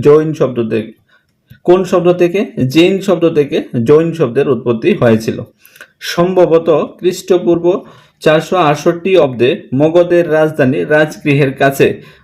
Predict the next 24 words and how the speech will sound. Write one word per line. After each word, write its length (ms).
পাবানা 460
নামক 500
শহরে 400
অনশন 480
করে 260
তিনি 260
মারা 300
যান। 200
কি 100
করে? 280
আমরা 220
প্রথম 400
স্লাইডে 360
পড়েছিলাম, 440
অনশন 640
করে 180
মারা 260
গিয়েছিলেন, 500
ঠিক 120
আছে। 220
নেক্সট 300
কি 60
আছে 180
দেখো, 240